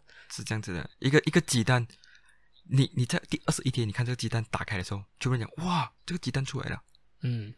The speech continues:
Speaker 1: 其实，他们这只鸡出来了，啊，其实它用了什么二十多天，在里面 gradually 在那边孵化着，对不对？
Speaker 2: 嗯。
Speaker 1: 所以，有一天，它，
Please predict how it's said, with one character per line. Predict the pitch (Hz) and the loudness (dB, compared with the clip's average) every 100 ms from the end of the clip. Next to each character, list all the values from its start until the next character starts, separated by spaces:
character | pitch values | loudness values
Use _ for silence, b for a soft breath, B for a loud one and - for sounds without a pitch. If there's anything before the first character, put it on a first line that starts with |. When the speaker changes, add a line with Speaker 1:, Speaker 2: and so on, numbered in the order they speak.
| - | -4
Speaker 1:
其 | - | -4
实， | 143 | -2
他 | - 127 | -2 0
们 | |
这 | 131 151 | 2 0
只 | 143 | -2
鸡 | - | -2
出 | 113 123 | -2 -2
来 | - | -2
了， | - - - - - | -8 -12 -20 -20 -16
啊， | - | -8
其 | - | 0
实 | 156 | 0
它 | 151 139 | 2 2
用 | 160 143 | 2 2
了 | 90 95 _ _ - - | -2 -6 _ _ -20 -8
什 | |
么 | 101 - | -8 -2
二 | 127 | -4
十 | 98 | -2
多 | 90 | -2
天， | 95 87 - - _ - _ | -2 -6 -10 -20 _ -20 _
在 | - 127 | -4 -2
里 | |
面 | 101 104 | 0 0
gradually | 95 123 107 110 117 | 4 4 6 2 2
在 | 120 | 0
那 | 113 | 2
边 | 101 | 0
孵 | - 87 | 0 -4
化 | 90 101 | -2 -2
着， | 92 - | -4 -6
对 | - | -8
不 | 87 | -6
对？ | 82 | -6
Speaker 2:
嗯。 | 135 117 104 - - - - - - | -2 -2 -4 -14 -20 -20 -20 -20 -20
Speaker 1:
所 | - - | -12 -10
以， | - _ _ _ - - - _ - - - - | -10 _ _ _ -8 -8 -8 _ -20 -20 -20 -10
有 | - 92 | 0 0
一 | |
天， | - 117 107 107 - _ _ - _ _ - _ | 2 2 2 -6 -16 _ _ -20 _ _ -20 _
它， | - 135 | -4 -4